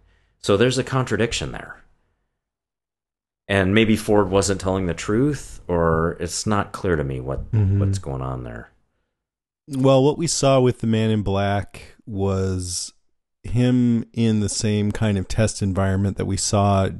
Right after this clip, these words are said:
Speaker 2: James Delos <laughs> in, uh, before. And it seemed like it was failing somehow, maybe. I don't know. But he didn't go nuts like James Delos host did. He just kept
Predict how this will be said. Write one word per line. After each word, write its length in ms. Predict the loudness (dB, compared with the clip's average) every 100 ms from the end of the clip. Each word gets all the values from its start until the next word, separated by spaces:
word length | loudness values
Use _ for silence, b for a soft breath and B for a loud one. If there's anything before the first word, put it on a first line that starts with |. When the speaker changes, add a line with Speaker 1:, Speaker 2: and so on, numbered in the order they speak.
| -14 -8
Speaker 2:
James 640 | -2 0 0 -2 -2 -6
Delos 840 | -2 0 0 -4 -6 -4 -4 -6 -2 -2
<laughs> 120 | 0
in, 360 | 0 0 0 -2 B B B -6
uh, 100 | -4
before. 680 | -2 -2 0 2 2 -2 -6 B B -8
And 580 | -2 0 0 -2 -4 -6 -6
it 180 | -6
seemed 320 | -2 0 2 2
like 240 | 2 0
it 120 | -2
was 360 | 2 0 0 -10 -14
failing 680 | -8 -2 0 0 -2 -4 -6 -8 b b -10
somehow, 560 | -4 -2 -2 -4 -2
maybe. 420 | -2 -2 -4 -6 -8
I 80 | -8
don't 140 | -4
know. 200 | 0 0 2
But 180 | 0
he 140 | 0 0
didn't 340 | 2 0 0
go 160 | 2 2
nuts 480 | 2 0 -2 -4 -2
like 220 | -2 -4 _
James 480 | -4 -2 0 -4 -6
Delos 640 | 0 0 2 0 -2 -8 -16 -18 -6
host 460 | 0 0 0 -2 -2
did. 300 | 0 0 0
He 320 | -2 -2 -2 b b b b -4
just 540 | 0 2 0 -4 -4
kept 600 | 0 0 -2 -6 -6 -10